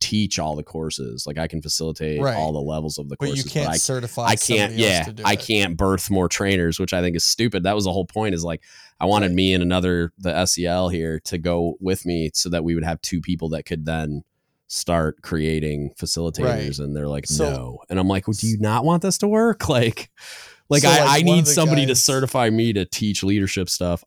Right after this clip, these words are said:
Speaker 1: obviously.
Speaker 2: Right. And so, like,
Speaker 1: Oh,
Speaker 2: one,
Speaker 1: my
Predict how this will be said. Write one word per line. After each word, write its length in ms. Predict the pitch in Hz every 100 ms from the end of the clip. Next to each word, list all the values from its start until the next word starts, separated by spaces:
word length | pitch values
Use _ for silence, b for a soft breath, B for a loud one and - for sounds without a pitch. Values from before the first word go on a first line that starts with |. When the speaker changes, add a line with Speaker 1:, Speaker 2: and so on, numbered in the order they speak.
| -
Speaker 1:
obviously. 800 | 90 95 85 85 - 82 82 85 b -
Speaker 2:
Right. 440 | 120 110 104 104 - _ _ _ -
And 140 | 135
so, 160 | - 151
like, 160 | 139 90
Speaker 1:
Oh, 120 | 82
Speaker 2:
one, 120 |
Speaker 1:
my 40 | 104